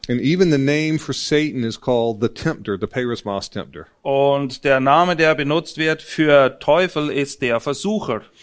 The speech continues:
Speaker 1: So God will not lead us into perismos temptation.
Speaker 2: Gott wird uns nicht in diese Form von Perismos, Verführung oder Versuchung hineinführen.
Speaker 1: But the evil tempter will definitely lead us into this.
Speaker 2: Aber der Versucher, er hat großes Interesse, uns da hineinzuführen.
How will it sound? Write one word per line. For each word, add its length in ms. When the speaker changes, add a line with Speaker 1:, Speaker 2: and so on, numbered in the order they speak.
Speaker 1:
So 220
God 420
will 100
not 200
lead 260
us 160
into 160
perismos 720
temptation. 720
Speaker 2:
Gott 280
wird 220
uns 200
nicht 220
in 100
diese 240
Form 320
von 280
Perismos, 760
Verführung 640
oder 140
Versuchung 480
hineinführen. 840
Speaker 1:
But 180
the 60
evil 480
tempter 420
will 220
definitely 540
lead 220
us 160
into 180
this. 400
Speaker 2:
Aber 300
der 200
Versucher, 840
er 200
hat 180
großes 420
Interesse, 520
uns 220
da 160
hineinzuführen. 800